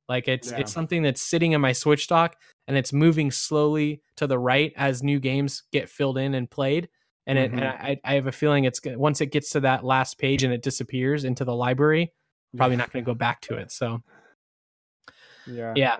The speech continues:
Speaker 1: So that's my take on Moonlighter. So, um, so that brings our episode, uh, of this indie chat to a close.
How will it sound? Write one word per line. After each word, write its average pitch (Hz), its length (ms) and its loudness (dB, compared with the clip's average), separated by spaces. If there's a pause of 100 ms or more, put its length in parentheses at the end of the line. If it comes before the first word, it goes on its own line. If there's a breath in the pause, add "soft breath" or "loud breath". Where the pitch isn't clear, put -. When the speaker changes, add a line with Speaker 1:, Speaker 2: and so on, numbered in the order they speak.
Speaker 1:
So 139 180 2
that's 170 240 4
my 175 100 6
take 160 380 2
on 135 400 4
Moonlighter. 135 500 2
So, 139 400 6
um, 131 480 4 (240)
so 156 140 0
that 202 180 4
brings 196 260 4
our 156 400 6
episode, 165 560 0
uh, 143 400 0
of 139 140 -6
this 156 200 -2
indie 165 260 -4
chat 151 300 -2
to 160 100 -4
a 143 60 -4
close. 147 360 -2